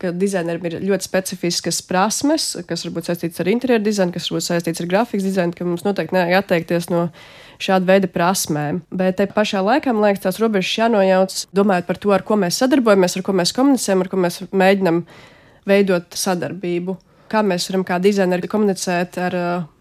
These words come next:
biologiem, kā mēs varam veidot kopīgu valodu, ja dizainers vienmēr ir, eh, vērsts uz problēmu risināšanu, bet, eh, varbūt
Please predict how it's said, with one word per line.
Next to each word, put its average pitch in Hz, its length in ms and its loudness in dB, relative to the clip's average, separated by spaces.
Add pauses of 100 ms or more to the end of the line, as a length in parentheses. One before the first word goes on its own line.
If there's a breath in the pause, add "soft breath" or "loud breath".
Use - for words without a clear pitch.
(120)
biologiem, 226 1000 4 (180)
kā 202 100 0
mēs 185 180 0
varam 185 120 0
veidot 185 220 0
kopīgu 185 400 -2
valodu, 196 500 4 (400 loud breath)
ja 185 100 -2
dizainers 170 500 0
vienmēr 175 380 0
ir, 170 100 -4
eh, 165 160 -4 (120)
vērsts 185 440 0
uz - 80 -4
problēmu 185 480 2
risināšanu, 196 580 2
bet, 170 300 -4
eh, 147 120 -2
varbūt 160 280 -6